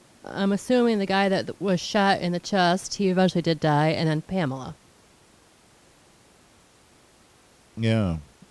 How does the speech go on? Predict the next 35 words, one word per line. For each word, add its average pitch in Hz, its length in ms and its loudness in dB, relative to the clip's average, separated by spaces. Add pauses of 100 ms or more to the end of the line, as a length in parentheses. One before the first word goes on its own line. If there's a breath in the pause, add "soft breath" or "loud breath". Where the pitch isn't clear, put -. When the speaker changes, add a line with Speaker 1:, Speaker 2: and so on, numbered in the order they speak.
(100)
Speaker 2:
How 123 80 0
many 135 180 0
days? 101 720 -2 (480)
Speaker 1:
Uh, 196 840 -4 (1700)
depends 294 300 4
on 277 80 4
how 247 160 4
long 233 200 6
it 190 120 2
took 226 220 0 (380)
Dean 220 240 2
to 208 140 0
run 196 180 4
and 185 100 2
get 208 160 0
Pamela. 165 320 0
I 139 80 2
don't 180 140 4
know, 185 120 2
'cause - 200 -4
they 254 140 8
were 247 60 10
in 214 180 4
Wyoming. 202 460 4
I 160 40 4
don't 185 200 2
know 175 180 4
exactly. 170 500 2
It 160 80 4
never 170 260 2
specified 185 520 2
where 151 120 2
she 202 260 0
lives, 151 540 6
so. 143 500 4